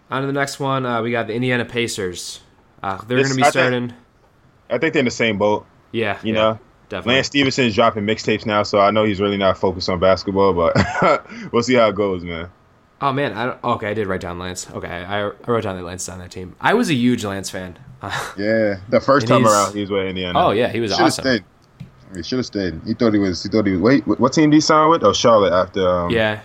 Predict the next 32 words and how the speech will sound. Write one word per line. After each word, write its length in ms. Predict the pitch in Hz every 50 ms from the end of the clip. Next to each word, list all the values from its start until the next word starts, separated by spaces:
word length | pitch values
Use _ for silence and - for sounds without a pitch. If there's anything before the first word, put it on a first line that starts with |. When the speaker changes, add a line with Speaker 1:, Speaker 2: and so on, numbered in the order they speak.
| - -
Speaker 1:
he 40 |
was 100 | 113 101
awful 300 | 98 90 92 92 101 98
with 120 | 90 90 90
Charlotte. 220 | - 98 98 95
He 60 | 104 107
shot, 200 | - 123 117 104
like, 80 | 98 92
Speaker 2:
Yeah. 140 | 90 87 85 - _ _ _ _ _ _
Speaker 1:
point, 360 | - - 117 110 104 98 - - - _ _ _ _ - - 104 104 - - 92 92 -
uh, 280 | - 101 95 90 90 90
zero 240 | 87 95 104 104 101
nine 240 | 101 98 98 95 98
one 120 | 98 98
percent 360 | 98 - - - 95 95 - -
from 180 | - 87 85
three. 240 | 85 - 98 92 90
It 320 | - - - - - - -
was, 140 | 117 110 104
it 80 | 101
was 120 | 120 - 90
Speaker 2:
Oh. 40 | 87
Speaker 1:
bad, 320 | 87 90 98 95 87 - - 95
yeah. 140 | 92 85 - - - - - -
Speaker 2:
Yeah. 240 | 90 87 85 80 78 76 - - _ _ _ _ _ _
Jesus. 160 | - 117 117 117
Speaker 1:
Um, 380 | 113 113 110 107 104 101 95 - - _ _ _ _ _ _ _ _ _ _ _ - -
first 280 | - - 156 170 165 -
team 160 | 170 151 131
All-Henny, 360 | 113 104 95 104 104 95 87
though, 160 | 78 76 76
so. 360 | 78 - - 80 73 80 80